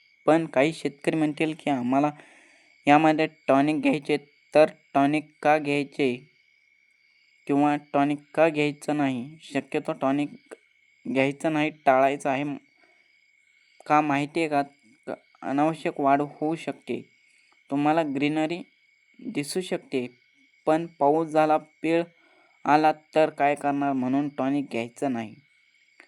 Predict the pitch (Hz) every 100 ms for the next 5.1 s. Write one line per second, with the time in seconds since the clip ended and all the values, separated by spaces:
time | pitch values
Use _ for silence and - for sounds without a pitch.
0 | _ _ - 139 165 143 143 160 160 160
1 | 147 143 151 151 143 151 143 156 - 135
2 | - 151 151 151 139 - - 135 147 147
3 | 147 139 139 160 170 175 156 156 160 _
4 | _ _ _ _ - 160 160 143 143 156
5 | 160